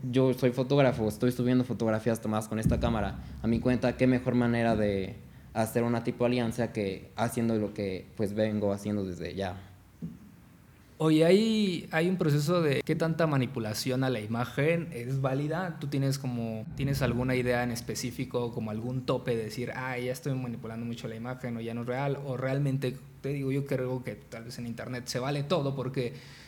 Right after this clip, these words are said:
Speaker 2: muchas veces la pieza no es la fotografía, sino es la interpretación que
Speaker 1: Sí.
Speaker 2: tú le das a la fotografía. Pero quisiera saber si, ¿qué piensas tú en, en torno a la manipulación de la imagen?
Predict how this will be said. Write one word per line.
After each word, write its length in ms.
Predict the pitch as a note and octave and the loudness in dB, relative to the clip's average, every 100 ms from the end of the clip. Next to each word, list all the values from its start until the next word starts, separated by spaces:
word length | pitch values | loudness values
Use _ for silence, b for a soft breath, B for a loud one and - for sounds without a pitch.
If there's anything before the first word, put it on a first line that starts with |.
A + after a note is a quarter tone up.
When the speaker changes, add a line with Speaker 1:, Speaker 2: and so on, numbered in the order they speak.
| B - C#3+ | B -12 -2
Speaker 2:
muchas 320 | C#3+ D3 D3 | 0 2 2
veces 280 | C#3 D3 C#3+ | 4 4 4
la 240 | C#3 C3 | 2 2
pieza 600 | F3 E3 E3+ F#3 G3+ G#3+ - | 2 2 4 2 2 -2 -2
no 180 | C#3 C#3 | 2 2
es 180 | D#3 E3+ | 2 0
la 100 | D#3 | -2
fotografía, 540 | C#3+ B2+ A#2+ C#3 A3+ | -4 -2 -2 0 0
sino 200 | D3+ C#3+ | 2 0
es 80 | D3+ | 2
la 120 | E3+ | 0
interpretación 680 | F#3 D3 B2 B2+ A#2+ A#2 C3+ | 0 -2 -2 -4 -4 -4 -2
que 100 | C#3+ | 2
Speaker 1:
Sí. 100 | C3+ | 2
Speaker 2:
tú 60 | D3+ | 2
le 80 | |
das 180 | C#3+ C3+ | 0 -2
a 40 | B2 | -6
la 60 | |
fotografía. 460 | A#2+ A#2 A2 A2+ A#2 | -8 -10 -10 -8 -8
Pero 160 | B2 A2 A2 - | -8 -10 -12 -8
quisiera 340 | B2+ C#3+ C#3+ | -4 0 0
saber 200 | C3 B2+ | 2 -2
si, 280 | C#3 A#2+ G2 - - - - - | -2 -4 -6 -14 -20 -20 -10 -2
¿qué 100 | C#3 | 0
piensas 360 | C#3+ C3 C3 | 2 0 -2
tú 180 | C#3+ C3+ | 0 2
en, 160 | C3 B2+ | 0 -2
en 80 | C3+ | -6
torno 240 | C3 B2 A#2 | -2 -2 0
a 20 | |
la 100 | A#2 | 0
manipulación 600 | A#2 A2+ A#2 A2 G#2+ B2+ | -2 -4 -6 -6 -4 -2
de 60 | B2 | -2
la 80 | |
imagen? 320 | A2 A2 - | -2 -8 -12